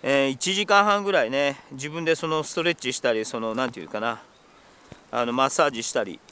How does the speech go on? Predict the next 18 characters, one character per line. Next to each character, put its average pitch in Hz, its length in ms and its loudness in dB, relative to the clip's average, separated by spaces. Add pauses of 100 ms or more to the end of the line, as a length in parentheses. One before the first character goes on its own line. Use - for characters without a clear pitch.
で 127 160 0
ね、 147 240 -2 (500)
そ - 120 0
れ 220 60 0
で 214 100 2
多 214 140 4
少 226 200 -2
ち - 100 -10
ょ 240 40 -6
っ - 20 -12
と - 120 -14
ね、 131 220 -6 (1200)
良 143 160 -2
く 151 80 -6
な 156 120 4
り 147 60 0
ま 135 140 0
す。 - 200 -12